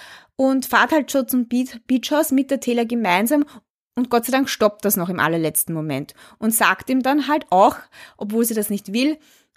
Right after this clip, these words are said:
also sie, er kann das jetzt nicht machen und dann flüstert sie ihm, ihm ins Ohr, dass sie halt schwanger ist. Gut. Also, ich meine, das, wie gesagt, ihr habt euch jetzt da sehr viel erspart, dass ihr euch das nicht alles im Vorfeld anhören musstet und anschauen musstet,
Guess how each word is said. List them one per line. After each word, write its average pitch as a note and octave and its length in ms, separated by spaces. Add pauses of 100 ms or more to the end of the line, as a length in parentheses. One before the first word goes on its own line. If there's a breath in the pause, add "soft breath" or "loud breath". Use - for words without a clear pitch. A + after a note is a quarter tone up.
(140)
also A#3+ 180
sie, A#3 180 (120)
er G#3 80
kann G#3+ 180
das A#3+ 120
jetzt G#3+ 160
nicht G#3+ 160
machen C4+ 420
und A#3+ 300
dann A#3 260 (180)
flüstert C#4 500
sie B3+ 160
ihm, B3 340 (400)
ihm B3 180
ins A3+ 300
Ohr, G3+ 320 (340 loud breath)
dass A3 160
sie A#3+ 140
halt G3+ 140
schwanger D#3 420
ist. - 340 (880)
Gut. A#3+ 300 (580 loud breath)
Also, C4+ 300
ich C4 120
meine, C4 160
das, B3+ 200 (240)
wie B3+ 100
gesagt, D4+ 360
ihr C4+ 100
habt - 180
euch C4+ 80
jetzt C4+ 240
da B3+ 60
sehr A#3+ 260
viel C4+ 220
erspart, A#3 500
dass A#3+ 120
ihr B3 60
euch A#3+ 80
das A#3+ 140
nicht B3 200
alles G#3+ 200
im A#3 120
Vorfeld - 500
anhören G#3+ 840
musstet A#3 460
und A#3 160
anschauen G3 500
musstet, A#3+ 540